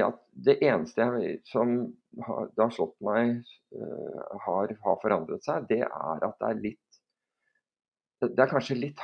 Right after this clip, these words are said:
hardere klima mellom de som har og de som ikke har. Ehm, fordi i denne perioden, i covid-perioden, så har de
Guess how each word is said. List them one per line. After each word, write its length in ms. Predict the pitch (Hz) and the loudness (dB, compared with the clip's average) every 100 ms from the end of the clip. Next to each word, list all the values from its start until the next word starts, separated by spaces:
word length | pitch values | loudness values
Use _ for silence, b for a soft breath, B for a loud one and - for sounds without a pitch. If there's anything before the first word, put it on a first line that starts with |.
| - | -6
hardere 460 | 139 104 - - 120 | -2 0 0 -2 -2
klima 380 | 85 85 101 127 | -4 -2 0 2
mellom 300 | 104 104 113 | 2 2 -2
de 80 | - 87 | -4 -4
som 160 | 113 - | -6 -4
har 240 | 92 98 | -2 0
og 80 | 107 | 0
de 140 | 85 | -2
som 160 | - 110 | -6 -8
ikke 180 | - 82 | -6 -2
har. 160 | 85 95 - _ _ _ _ _ _ _ _ _ _ _ _ _ _ _ _ | 0 -2 -6 _ _ _ _ _ _ _ _ _ _ _ _ _ _ _ _
Ehm, 520 | - 104 110 101 101 98 - _ 113 | -4 0 2 0 -2 -4 -10 _ -4
fordi 220 | 127 123 131 92 | 0 2 2 2
i 60 | 123 | 4
denne 220 | 135 95 | 4 2
perioden, 480 | - 120 117 90 120 | 2 4 4 4 2
i 80 | 127 | 2
covid-perioden, 720 | 98 87 110 104 104 104 123 | 2 2 2 4 2 0 -6
så 80 | 120 | -2
har 80 | 120 | -2
de 340 | 117 92 113 | 0 -2 -2